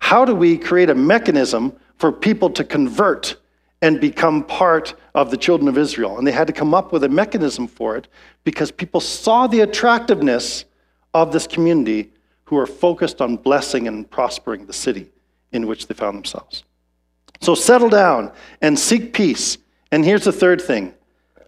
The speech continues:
Listen up. That's the third thing they were called to do. Look at verses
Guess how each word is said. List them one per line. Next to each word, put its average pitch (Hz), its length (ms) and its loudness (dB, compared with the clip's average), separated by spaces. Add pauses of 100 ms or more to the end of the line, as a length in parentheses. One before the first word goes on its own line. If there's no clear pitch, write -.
(120)
Listen 160 440 2
up. 120 280 -2 (760)
That's 156 160 0
the 131 80 0
third 185 340 2
thing 147 180 2
they 135 60 2
were 127 100 0
called 139 280 -2
to - 80 -14
do. 104 280 -4 (420)
Look 175 160 2
at 156 60 2
verses 147 500 2